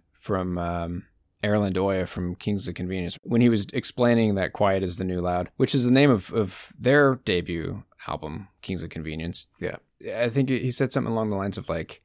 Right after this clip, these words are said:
Speaker 1: when, like, the, the quietest parts of a song are the parts that you want to pay attention to the most, right? Or something like that.
Speaker 2: Yeah.
Speaker 1: But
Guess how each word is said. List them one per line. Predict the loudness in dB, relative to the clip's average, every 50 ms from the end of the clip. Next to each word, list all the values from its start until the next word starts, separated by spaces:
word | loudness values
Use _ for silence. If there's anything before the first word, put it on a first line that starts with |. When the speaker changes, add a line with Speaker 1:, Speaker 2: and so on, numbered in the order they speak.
| _ _ _ _ _ _ _ _ _ _ _ _ _
Speaker 1:
when, | _ -4 -2 -2 -2 -2 -2
like, | -2 -2 -2 -2
the, | -4 -4 -4 -4 -6 -8
the | -10 -10
quietest | -8 -4 0 4 4 6 6 6 6 4 2 2 0 -2 -4 -6 -8 _ _ _ _ _ _ _
parts | 2 4 6 6 6 4 0 -2
of | -2 -2
a | -2
song | 0 2 2 2 2 2 0 -2 -4
are | -6 -4 -2 -2 -2 0
the | -2 -2 -4
parts | -4 -6 -2 0 0 0 0 -4
that | -6 -4 -6
you | -4 -4 -6 -4
want | -4 -4 -6 -6 -8 -10 _ _ _ _ _ _ _ _ _ _
to | -16 -12
pay | -6 -2 -2 0
attention | 0 -2 -2 -6 -6 -6 -6 -8 -6
to | -4 -4 -4
the | -4 -4
most, | -6 -6 -6 -4 -4 -6 -8 -10 -8 -4
right? | -2 0 0 0 0 -2
Or | 0
something | 2 2 4 4 2 2 0
like | -2 -4 -6
that. | -6 -8 -8 -10 _ _ _ _ _ _ _ _ _ _ _
Speaker 2:
Yeah. | 2 2 2 2 -2 -6 -14 -20 _ _ _ _
Speaker 1:
But | 4 6 6 4 0 -4